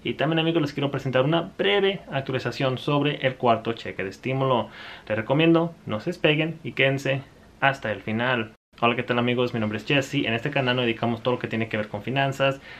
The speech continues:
cheques de estímulo económicos y también las noticias sobre las criptomonedas. Si a usted le gustan estos temas, consideren suscribirse,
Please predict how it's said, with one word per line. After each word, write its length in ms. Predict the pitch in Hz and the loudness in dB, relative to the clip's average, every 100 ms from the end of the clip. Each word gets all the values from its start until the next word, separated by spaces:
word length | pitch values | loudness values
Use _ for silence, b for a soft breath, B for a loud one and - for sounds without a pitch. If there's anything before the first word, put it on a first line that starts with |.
| B - | B -2
cheques 180 | 123 123 | 0 2
de 80 | 120 | 0
estímulo 240 | 117 107 | -2 -4
económicos 540 | 104 143 143 143 139 | -2 -2 0 -2 -2
y 20 | 147 | -2
también 320 | 151 160 165 | -2 -2 -2
las 80 | 165 | -2
noticias 400 | 143 127 127 113 | -2 -4 -4 -2
sobre 400 | 127 120 120 - - | 0 0 -2 -4 -10
las 200 | 117 117 | -8 -6
criptomonedas. 880 | - 95 98 98 101 117 127 120 - B B B - | -8 -10 -8 -6 0 4 4 4 0 B B B -8
Si 100 | 123 | -4
a 40 | |
usted 120 | 151 | 0
le 60 | 160 | 2
gustan 300 | 147 143 135 | 2 0 -2
estos 180 | 120 139 | -2 -2
temas, 260 | 139 135 | 0 0
consideren 420 | - 120 113 117 | -2 -4 -2 -2
suscribirse, 640 | 117 113 120 135 139 143 | -4 -4 0 0 0 -2